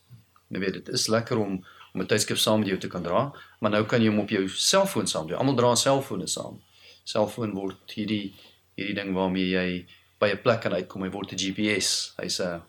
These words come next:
hy's 'n kamera. Hy is 'n kommunikasiemetode. Hy kan rigting vir jou wys, jy weet. En nou kan jy hom gebruik om, uh,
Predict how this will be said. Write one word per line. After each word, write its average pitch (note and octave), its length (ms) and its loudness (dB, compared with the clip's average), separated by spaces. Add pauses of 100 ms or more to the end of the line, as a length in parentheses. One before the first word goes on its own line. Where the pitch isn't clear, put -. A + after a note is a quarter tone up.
(560)
hy's F#2+ 120 -2
'n A2 120 -6
kamera. F#2 560 0
Hy F#2+ 260 2
is F#2+ 160 -4
'n F#2 260 -6
kommunikasiemetode. F#2+ 1040 0
Hy F#2+ 60 -4
kan G2 220 -4
rigting F#2+ 400 -2
vir F#2 100 -8
jou D#2+ 120 -6
wys, D2 280 -6
jy - 100 -10
weet. F#2 200 -8 (400)
En A#2 100 0
nou G2 180 0
kan G#2 180 -2
jy G2+ 60 -2
hom F#2+ 200 -2
gebruik F#2 640 -4 (480)
om, F#2 520 -4
uh, E2 380 -8